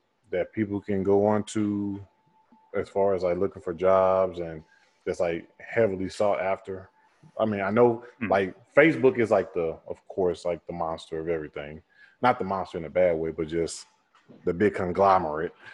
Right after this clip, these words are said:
Speaker 2: Just the
Speaker 1: Um,
Speaker 2: Facebook, yes.
Speaker 1: ju-, ju-, and then, like, LinkedIn is, like, the business conglomerate,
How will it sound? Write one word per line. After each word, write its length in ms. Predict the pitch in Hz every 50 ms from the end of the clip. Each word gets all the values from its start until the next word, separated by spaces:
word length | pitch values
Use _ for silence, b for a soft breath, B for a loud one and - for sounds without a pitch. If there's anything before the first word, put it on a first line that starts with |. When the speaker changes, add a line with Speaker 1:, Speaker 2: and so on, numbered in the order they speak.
| B B 98
Speaker 2:
Just 160 | 98 85 87
the 80 | 85 82
Speaker 1:
Um, 80 | 82
Speaker 2:
Facebook, 480 | 82 - 90 - - - 82 - - -
yes. 220 | - 80 78 92 113
Speaker 1:
ju-, 160 | 117 117 113
ju-, 320 | 101 107 117 123 135 113
and 100 | 113 110
then, 140 | 117 117 113
like, 220 | 107 101 101 101
LinkedIn 680 | 98 101 117 127 127 120 - 120 120 120 117 110 107 110
is, 240 | 101 101 95 90
like, 260 | 95 95 92 90 82 -
the 120 | 90 85
business 720 | 80 80 82 85 92 113 123 127 123 110 113 107 101 92 -
conglomerate, 800 | - 107 92 87 87 85 90 90 85 85 85 82 82 82 85